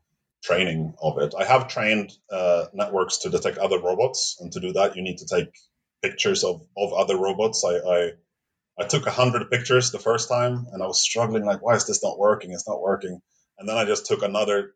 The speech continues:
hundred and fifty pictures, so two hundred and fifty pictures of robots from different angles, and then suddenly it worked beautifully. It's just a,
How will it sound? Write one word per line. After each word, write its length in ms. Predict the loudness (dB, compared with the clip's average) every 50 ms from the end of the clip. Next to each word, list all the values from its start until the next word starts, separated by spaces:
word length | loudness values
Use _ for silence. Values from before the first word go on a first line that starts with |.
| _ _
hundred 300 | 0 2 4 4 4 2
and 100 | 0 0
fifty 260 | 0 0 0 0 -2 0
pictures, 420 | 0 0 0 -2 -4 -2 0 0
so 100 | 0 0
two 200 | 0 0 2 2
hundred 180 | 2 2 2 -4
and 100 | -4 -2
fifty 280 | -2 0 2 0 0 2
pictures 360 | 0 0 0 -2 -2 -2 0
of 140 | 0 2 2
robots 340 | 2 4 4 2 0 -2 -4
from 160 | -6 -4 0
different 260 | 0 0 0 0 0 0 -2
angles, 380 | -2 -6 -8 -8 -10 -10 -12 _ _ _ _ -8
and 80 | -4
then 120 | -2 0 2
suddenly 340 | 4 2 2 2 0 -2 -2
it 160 | -2 -2 -2
worked 220 | -2 -2 -4 -8
beautifully. 380 | -10 -8 -8 -8 -6 -8 -12 -12 -12 _ _ _ _ _ _ _ _ _ _ _ _ _ _ _ _ _ _ _ -16
It's 260 | -16 -16 -14 -10 -6
just 160 | -4 -4 -4
a, 100 | -4 -6